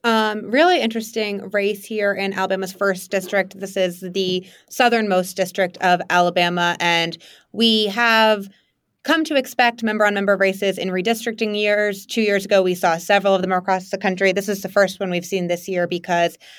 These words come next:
Alabama had some off-cycle redistricting after a Supreme Court ruling last year. Um, so we have Alabama Representatives Jerry Carl and Barry Moore, who are running against each other in the first district in this primary on Tuesday. And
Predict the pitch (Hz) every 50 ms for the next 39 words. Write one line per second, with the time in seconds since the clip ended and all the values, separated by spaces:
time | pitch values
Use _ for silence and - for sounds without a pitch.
0 | - _ _ - 208 202 190 180 185 185 180 175 175 180 180 170 170 165 - 190
1 | 170 170 - - 190 190 190 - 196 185 180 190 185 175 180 175 170 180 170 -
2 | - 185 185 - 180 175 170 170 - - 165 160 - 185 180 - 160 170 165 165
3 | - - - 190 180 175 - 190 180 - 165 170 175 170 170 165 165 165 165 165
4 | _ - - - _ - - 180 190 180 175 175 - - - - 185 170 160 156
5 | 151 151 156 156 _ _ _ _ _ - 202 196 190 175 170 175 175 - 208 208
6 | 214 196 196 214 202 196 190 190 190 190 - 185 202 208 214 214 214 214 208 208
7 | 202 202 196 196 196 190 196 202 _ _ - 180 190 185 185 - 190 185 185 185
8 | 185 180 185 185 170 175 175 - - 190 180 220 269 233 - - 190 185 185 190
9 | 208 233 233 - 175 180 175 180 180 175 180 196 202 196 190 180 180 180 185 190
10 | 208 196 208 190 180 180 180 180 180 185 185 180 - _ _ _ _ _ 190 214
11 | 202 196 196 196 190 185 - 185 180 185 - 190 196 185 175 180 180 180 180 180
12 | - - - 175 180 180 180 175 - - 190 190 - 190 185 185 - - - 180
13 | 180 - - 185 180 185 196 - - 180 180 175 175 - - 190 180 175 175 175
14 | 175 175 175 175 - 185 175 175 - 190 180 175 170 170 165 170 170 175 175 180